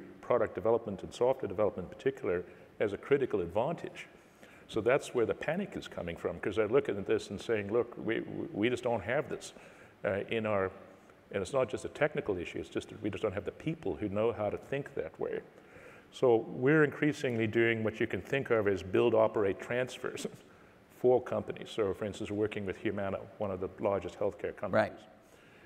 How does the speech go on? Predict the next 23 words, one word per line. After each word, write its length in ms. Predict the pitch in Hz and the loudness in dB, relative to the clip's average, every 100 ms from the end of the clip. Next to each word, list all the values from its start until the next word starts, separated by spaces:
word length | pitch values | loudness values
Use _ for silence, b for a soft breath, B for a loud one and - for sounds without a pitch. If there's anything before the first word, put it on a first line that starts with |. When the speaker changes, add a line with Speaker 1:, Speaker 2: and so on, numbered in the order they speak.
| b | b
Speaker 1:
who 100 | 117 | -2
came 220 | - 117 107 | 2 0 2
to 60 | |
their 180 | 107 98 | 2 4
own 140 | 123 | 4
realization 720 | 127 110 101 92 98 95 - 95 | 4 4 4 2 2 0 -2 -4
that 140 | 95 | -6
to 60 | 92 | -2
be 140 | 104 | 0
in 60 | 95 | 0
healthcare 460 | 98 120 - 107 92 | 0 0 0 0 0
these 220 | 95 90 | -2 -2
days, 340 | 107 95 87 | 0 0 -2
you 220 | 76 110 | -4 -2
need 160 | 110 107 | 0 -2
to 80 | 101 | -2
be 140 | 104 | -2
in 100 | 95 | -2
wellness 480 | 92 104 104 85 - | 0 0 0 0 -4
as 120 | 107 | -4
well 140 | 104 92 | -2 -2
as 100 | 82 | -2
illness. 380 | 92 87 - | -2 -2 -8